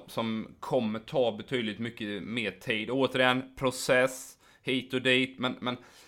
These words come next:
det, det, jag menar med Joel Cedergren, han skulle ut genom dörren fort som fan förra hösten här och fansen var tokiga. Här har man ju, då hade man en ledning med Urban Hagblom som,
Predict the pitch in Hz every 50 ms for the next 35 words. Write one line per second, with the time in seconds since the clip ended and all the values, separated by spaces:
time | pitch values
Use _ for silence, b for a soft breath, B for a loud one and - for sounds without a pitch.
0 | B B B B - 123 117 - 107 127 123 120 123 127 135 139 139 143 147 147
1 | 143 127 127 131 127 131 131 131 127 123 - 143 143 139 127 117 113 117 123 131
2 | 127 131 131 131 131 - 143 139 139 143 147 135 127 131 - 127 127 123 131 131
3 | 147 135 123 113 107 110 113 113 117 110 - 131 131 - - 123 120 - - -
4 | - 151 139 107 104 110 110 - - 135 131 123 104 104 104 110 110 127 135 123
5 | - - - - 120 127 127 123 117 113 - - 135 123 113 107 - 110 110 110
6 | - - 139 127 135 131 131 - - 95 87 - 135 143 - 139 143 139 139 131
7 | 127 123 135 131 143 147 143 135 131 131 131 131 127 135 139 135 123 117 117 120
8 | 117 104 120 117 123 131 131 127 120 113 110 - 117